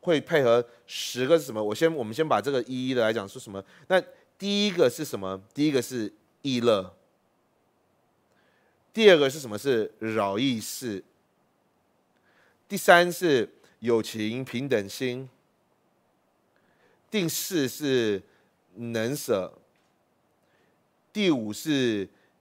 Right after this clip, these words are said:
尽善友。第六是求正法所缘。第七是常发心出，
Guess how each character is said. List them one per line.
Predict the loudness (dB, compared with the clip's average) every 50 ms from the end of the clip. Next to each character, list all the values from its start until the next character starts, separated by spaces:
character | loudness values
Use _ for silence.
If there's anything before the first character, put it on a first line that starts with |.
| _ _ _ _ _
尽 | -8 -4 -4 -4 -4
善 | 0 4 4 4 4 2 -2
友。 | -6 -6 -8 -8 -14 _ _ _ _ _ _ _ _ _ _ _ _ _ _ _ _ _ _ _ _ _ _ _ _ _ _ _ _ _ _ _ _ _ _ _ _ _
第 | -4 -2 -2
六 | 2 4 6 8 8 8 6 4
是 | 0 -4 -4 0 2 4 4 4 4 2 2 0 0 -2 -4 -6 -10 _ _ _ _ _ _ -14
求 | -12 -6 -2 0 2 2 0
正 | 0 2 2 2 2 0
法 | -2 0 0 2 0 -2
所 | -2 -6 -10 -8 -6 -6
缘。 | -6 -6 -6 -8 -8 -10 -12 -16 -18 -20 _ _ _ _ _ _ _ _ _ _ _ _ _ _ _ _ _ _ _ _ _ _ _ _ _ _ _ _ _ _ _ _ _ _ _ _ _ _ _ _ _ _ _ _ _ _ _ _ _ _ _ _ _
第 | -6 -6 -6
七 | -4 -6 -8 -6 -2 -2 -2
是 | -2 0 0 2 2 2 2 0 -4 -8 _ _ _ _
常 | -14 -2 -2 0 0 0 -2
发 | 0 2 4 4 4 4
心 | 2 -2 -6 -6 -4 -4 -4 -4 -6 -8 -10 -12 -14 _ _ _ _ _ _ _ _ _
出， | -20 -18 -10 -8 -6 -6 -6 -6 -8 -12